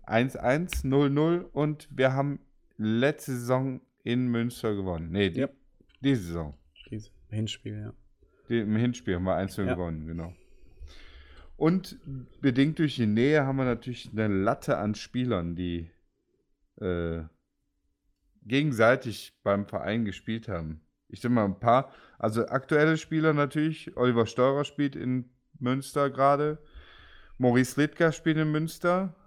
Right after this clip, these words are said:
Speaker 1: und, ähm, Adriano Grimaldi spielt bei uns, der hat vorher in Münster gespielt. Also, er spielt nicht, aber ist bei uns unter Vertrag.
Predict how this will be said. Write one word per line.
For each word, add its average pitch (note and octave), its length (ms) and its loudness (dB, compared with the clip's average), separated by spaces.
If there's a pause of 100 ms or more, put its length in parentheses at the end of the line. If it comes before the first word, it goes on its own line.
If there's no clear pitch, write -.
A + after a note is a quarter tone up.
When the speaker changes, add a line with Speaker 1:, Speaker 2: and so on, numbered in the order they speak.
(220)
Speaker 1:
und, D3+ 600 2 (240)
ähm, A#2 520 4
Adriano A#2+ 680 4
Grimaldi C#3+ 520 4
spielt B2 280 -2
bei A#2+ 80 2
uns, C#3 300 -4
der A2+ 100 0
hat F#2+ 60 -8
vorher A2+ 260 0
in G#2 60 0
Münster A2+ 300 -4
gespielt. A#2 400 -4 (600)
Also, G2 320 0 (720)
er G#2 80 -4
spielt C#3 280 0
nicht, C#3+ 180 0
aber A#2 160 4
ist A#2 160 -2
bei G#2+ 60 0
uns G#2+ 200 0
unter G2+ 200 -4
Vertrag. G#2 460 0